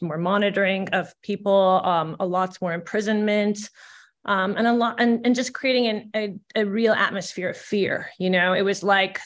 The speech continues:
they were very, very nervous about social media and how that was empowering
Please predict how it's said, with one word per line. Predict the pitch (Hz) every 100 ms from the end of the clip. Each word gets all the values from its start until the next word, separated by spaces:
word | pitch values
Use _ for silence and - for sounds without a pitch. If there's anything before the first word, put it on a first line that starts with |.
| -
they | 190
were | 190
very, | 175 208 220
very | 208 185 202
nervous | 190 185 202 202
about | 196 180
social | - 196 185 196
media | 185 175 196 214 226 220 - _
and | -
how | 165 175
that | 185 160
was | 185
empowering | 190 185 180 175 185 180 190